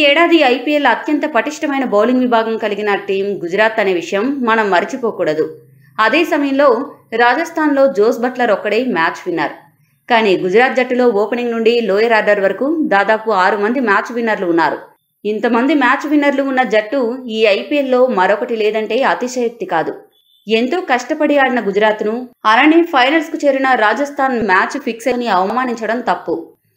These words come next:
జెర్సీ సినిమాలో ముందుగానే స్క్రిప్ట్ రాసుకున్నట్లు వేల కోట్ల పెట్టుబడితో జరిగే ఈ లీగ్లో ఒక మ్యాచ్ మొత్తాన్ని ఫిక్స్ చేయడం అసాధ్యం అనే విషయాన్ని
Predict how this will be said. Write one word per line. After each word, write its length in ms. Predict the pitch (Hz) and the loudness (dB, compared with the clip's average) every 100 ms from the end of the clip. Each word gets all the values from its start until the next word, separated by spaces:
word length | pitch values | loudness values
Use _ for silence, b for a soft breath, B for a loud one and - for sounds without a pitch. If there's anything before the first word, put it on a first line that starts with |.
| _ _ | _ _
జెర్సీ 380 | 156 180 180 240 | -6 -4 -2 -4
సినిమాలో 440 | 240 240 240 233 233 _ | -4 -2 0 0 -2 _
ముందుగానే 480 | 196 214 262 277 269 | -2 0 2 2 0
స్క్రిప్ట్ 360 | 262 226 208 254 | -4 -4 -2 0
రాసుకున్నట్లు 680 | 220 208 - 214 415 262 214 | 0 0 -4 -6 -4 0 0
వేల 320 | 233 196 233 277 | 0 0 2 2
కోట్ల 300 | 277 285 311 | 0 0 -2
పెట్టుబడితో 540 | 285 220 254 262 254 | -2 -2 0 0 0
జరిగే 260 | 220 214 202 | -2 0 0
ఈ 140 | 202 | 0
లీగ్లో 500 | 185 185 185 214 269 - 226 | -4 -4 -2 -2 -4 -6 -2
ఒక 160 | 247 | 0
మ్యాచ్ 420 | 269 226 254 285 302 | 2 2 2 0 0
మొత్తాన్ని 520 | 254 - 311 302 294 | 0 0 2 2 2
ఫిక్స్ 380 | 269 233 - 262 | -2 -6 -4 0
చేయడం 440 | 247 269 226 277 - | 2 0 -2 -8 -2
అసాధ్యం 520 | 247 233 247 247 262 | -2 0 0 0 -2
అనే 140 | 262 247 | -2 -4
విషయాన్ని 640 | 202 - 233 220 226 302 | -6 -2 -2 -2 -4 -8